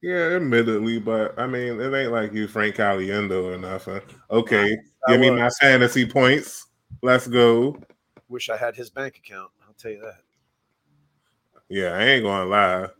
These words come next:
Speaker 1: The Lions are looking good right
Speaker 2: Yeah, they
Speaker 1: now.
Speaker 2: I, I think they really got some momentum with that, uh, that fake punt that they pulled. I think that just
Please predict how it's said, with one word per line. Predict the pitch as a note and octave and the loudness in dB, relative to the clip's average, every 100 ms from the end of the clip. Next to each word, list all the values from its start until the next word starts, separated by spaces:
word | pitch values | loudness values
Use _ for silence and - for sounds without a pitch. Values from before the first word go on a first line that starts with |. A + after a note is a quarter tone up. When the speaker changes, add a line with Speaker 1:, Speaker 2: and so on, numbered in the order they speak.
| - _ _ _ | -20 _ _ _
Speaker 1:
The | G#2 G2 | -8 -4
Lions | G2 A2+ A2 G#2 G2 | 2 4 4 0 -4
are | G#2 F#2+ | -6 -4
looking | G2 F#2 F#2 F#2 F#2+ | -6 -10 -16 -16 -10
good | G2 G#2+ G2 F#2 - - _ _ _ _ _ | -4 -2 -2 -8 -12 -14 _ _ _ _ _
right | F2+ | -2
Speaker 2:
Yeah, | C#3+ | 0
they | D3+ C#3 | 2 0
Speaker 1:
now. | C3 F#2 - _ - | -4 -16 -20 _ -8
Speaker 2:
I, | C3+ B2 | -8 -6
I | C#3 | -6
think | D#3 F3 | -6 -6
they | C3 D3 | -4 -4
really | C3 C3 D3 D3+ C#3 | -4 -4 -4 -4 -2
got | D3 C#3 | -2 -2
some | C#3+ | -6
momentum | B2+ B2 B2+ C#3+ C3+ | -8 -6 -4 -2 -4
with | B2 - | -6 -8
that, | A2+ A#2+ | -6 -4
uh, | A#2 | -4
that | A2 G2+ | -4 -6
fake | - - C#3+ C3 _ | -8 -6 -6 -6 _
punt | C3+ C#3 - | -6 -6 -8
that | A#2 | -12
they | A#2 | -12
pulled. | A2 A#2+ A2+ G#2 | -10 -6 -6 -4
I | G#2+ | -6
think | B2 A2+ | -6 -4
that | A#2+ | -6
just | G#2+ - - | -4 -10 -10